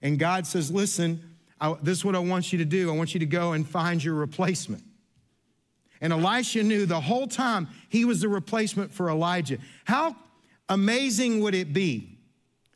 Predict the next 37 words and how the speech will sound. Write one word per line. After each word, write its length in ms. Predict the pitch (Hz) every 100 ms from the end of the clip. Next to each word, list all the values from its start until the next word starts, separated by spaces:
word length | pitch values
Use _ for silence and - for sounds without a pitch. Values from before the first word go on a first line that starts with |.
| _
that 240 | 131 190 - -
you're 240 | 147 202 247
gonna 200 | 247 214
be 160 | 214
Elijah's 960 | 208 165 156 175 196 214 156 185 165 135
replacement? 720 | 147 147 165 156 143 110 90 - _ _ _ _ _ _
You 180 | 151 226
are 120 | 220
the 120 | 160
C 540 | 151 - 262 277 269 240
E 40 |
O 220 | 214 208
in 100 | 190
training, 560 | 165 180 156 147 123 127
and 160 | 156 165
let's 220 | 196 214
be 180 | 254 214
honest, 360 | 175 170 160 - - -
you're 140 | 190
the 100 | 185
C 340 | - 247 277 269
E 60 |
O 140 | 233 220
in 100 | 196
training. 420 | 214 196 175 156
You're 160 | 180
looking 340 | 202 208 208 175
forward 280 | - 185 156
to 80 |
the 100 | 151
retirement 540 | 143 139 175 160 139 131
day 160 | 131
of 80 | 127
the 60 | 117
C 360 | - 127 117
E 60 |
O. 60 | 101